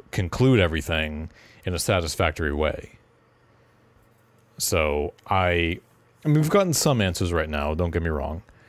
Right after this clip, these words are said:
But, um, I mean, I have no doubt that they will succeed.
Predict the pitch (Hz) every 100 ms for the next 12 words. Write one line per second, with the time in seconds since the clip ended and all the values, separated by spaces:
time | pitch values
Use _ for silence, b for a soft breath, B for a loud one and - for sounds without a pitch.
0 | b b b _ _ _ 90 82 80 -
1 | _ _ _ _ _ _ _ _ _ _
2 | _ _ _ _ _ _ _ - - 98
3 | 82 78 78 76 69 - _ _ _ _
4 | _ _ _ 135 131 127 131 98 95 87
5 | 87 80 82 76 78 - - - 80 73
6 | 104